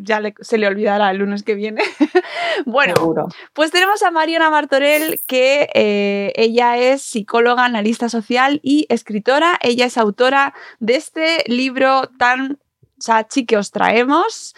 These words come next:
Speaker 1: este
Speaker 2: Ujú.
Speaker 1: álbum, em, que se llama Esas cosas que nos pasan, que está escrito por Mariona Martorell e ilustrado por, eh, Cuchu,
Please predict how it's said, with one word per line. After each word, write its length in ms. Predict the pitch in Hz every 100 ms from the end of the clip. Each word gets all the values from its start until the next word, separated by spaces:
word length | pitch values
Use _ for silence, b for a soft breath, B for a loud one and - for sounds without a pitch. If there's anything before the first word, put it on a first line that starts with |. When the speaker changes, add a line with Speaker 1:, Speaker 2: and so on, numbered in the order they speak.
| B B
Speaker 1:
este 500 | 233 233 - 247 247
Speaker 2:
Ujú. 80 | -
Speaker 1:
álbum, 600 | 233 247 254 285 285 285 -
em, 640 | 226 220 214 214 208 202 - B B
que 100 | 240
se 120 | 240
llama 200 | 254 269 -
Esas 280 | 277 294 -
cosas 400 | 294 311 311 -
que 260 | 277 269
nos 300 | 240 220 202
pasan, 460 | - 220 202 285 370 480 B B _
que 360 | 247 254 269 240
está 200 | 208 202
escrito 380 | - 240 220 208
por 140 | 196
Mariona 360 | 196 196 208 220
Martorell 540 | 233 285 294 302 294 247
e 100 | 262
ilustrado 800 | 277 302 - 262 254 269 330 - B B -
por, 340 | 262 311 - - -
eh, 220 | 208 -
Cuchu, 540 | 285 302 - 208 165